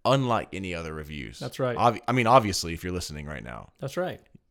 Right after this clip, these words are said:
Speaker 1: So
Speaker 2: I've not done any of those things. I'm not <laughs>
Speaker 1: remember when Dwight takes the,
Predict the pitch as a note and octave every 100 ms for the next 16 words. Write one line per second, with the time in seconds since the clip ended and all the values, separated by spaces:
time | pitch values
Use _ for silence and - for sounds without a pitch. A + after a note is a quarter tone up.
0 | _ _ _ _ - C#3+ C#3+ E3 D#3 D3+
1 | C#3 D3+ C3 A2+ G#2 - G2+ A2 B2 A#2+
2 | A2+ - B2+ B2 A2+ G#2+ F#2+ G#2 G2+ -
3 | G#2+ - - E2+ E2